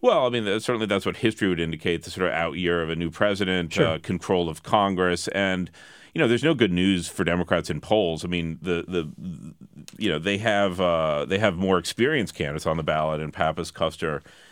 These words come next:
Speaker 1: and Hassan than, than Republicans, uh, are running. And a lot of these Republicans aren't known. Democrats will have resources. It's a long way to November, but, you know, Republicans are right to see this as an opportunity. And a lot of these folks, that's one reason these primaries are so big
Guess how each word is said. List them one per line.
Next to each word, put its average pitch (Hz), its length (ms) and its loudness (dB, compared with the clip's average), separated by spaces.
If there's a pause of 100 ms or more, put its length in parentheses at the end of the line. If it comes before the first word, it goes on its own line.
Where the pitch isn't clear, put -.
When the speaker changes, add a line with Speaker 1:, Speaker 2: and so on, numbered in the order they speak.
(160)
Speaker 1:
and 82 100 -2
Hassan 85 500 -2
than, 78 260 -4
than 82 160 -2
Republicans, 80 920 -2
uh, 80 40 -4
are 73 440 0
running. 87 420 0
And 104 100 0
a 98 40 2
lot 98 80 4
of 117 80 2
these 113 100 -2
Republicans 101 480 -2
aren't 95 260 -2
known. 98 300 -2
Democrats 92 480 -2
will 98 100 2
have 82 140 0
resources. 90 920 -4
It's 90 160 -8
a 82 40 -4
long 92 340 0
way 90 340 0 (140)
to - 100 -6
November, 82 600 -2
but, 80 260 -2 (280)
you - 80 -8
know, 73 160 -2 (880)
Republicans 107 560 2
are 78 80 0
right 90 400 0
to 87 80 -12
see 87 260 -4
this 87 220 -2
as 85 80 -2
an 82 80 -4
opportunity. 87 580 0
And 90 80 -2
a 85 60 0
lot 90 180 2
of 123 60 -4
these 101 180 -2
folks, 92 360 -2
that's 95 180 -2
one 98 120 0
reason 92 220 -4
these 85 120 -4
primaries 90 360 0
are 85 100 -8
so 92 160 -2
big 98 420 -4